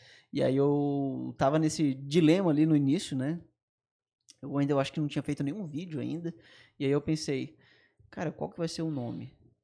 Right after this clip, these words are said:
E eu, eu pensei logo na fonte da coisa, né? Tipo assim, qual que era a minha maior inspiração?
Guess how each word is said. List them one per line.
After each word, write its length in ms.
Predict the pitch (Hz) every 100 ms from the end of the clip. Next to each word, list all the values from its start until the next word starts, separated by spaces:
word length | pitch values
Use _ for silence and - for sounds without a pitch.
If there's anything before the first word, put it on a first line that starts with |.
| _
E 100 | 131
eu, 140 | 143 151
eu 120 | 147
pensei 380 | 185 170 170 180
logo 720 | 165 165 202 208 185 151 135 135
na 180 | - 156
fonte 400 | 190 - 180 -
da 80 | 190
coisa, 360 | - 170 143 135
né? 120 | 135
Tipo 200 | - -
assim, 240 | - 135 - _ _ _
qual 200 | - 240
que 160 | - 208
era 200 | 202 220 180 127
a 40 | 165
minha 280 | 165 175
maior 320 | 185 170 160 180
inspiração? 760 | - 180 175 175 156 131 123